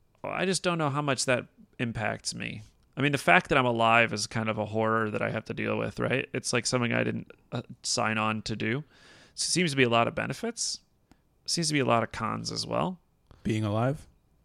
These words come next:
Speaker 1: Yeah.
Speaker 2: Yeah. I agree with that.
Speaker 1: Seems to be a kind of a gift, but, like, but, but, like,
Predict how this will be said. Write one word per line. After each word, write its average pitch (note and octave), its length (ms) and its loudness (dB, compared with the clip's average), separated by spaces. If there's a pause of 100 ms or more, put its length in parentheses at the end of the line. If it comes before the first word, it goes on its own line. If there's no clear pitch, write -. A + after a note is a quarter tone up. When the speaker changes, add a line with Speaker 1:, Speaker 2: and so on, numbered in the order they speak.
(500)
Speaker 1:
Yeah. - 200 -2 (600)
Speaker 2:
Yeah. A#2 240 -2 (1000)
I C#3+ 60 -6
agree B2+ 220 -2
with F#2+ 100 -8
that. G2+ 180 -8 (300)
Speaker 1:
Seems C#4+ 240 2
to C4 60 0
be D#3+ 100 8
a B2+ 40 4
kind E3 200 2
of A#2 60 2
a A#2 40 2
gift, - 540 -2 (200)
but, B2+ 180 2
like, A#2+ 220 4 (520)
but, C3 240 2
but, B2+ 140 0
like, C3+ 200 2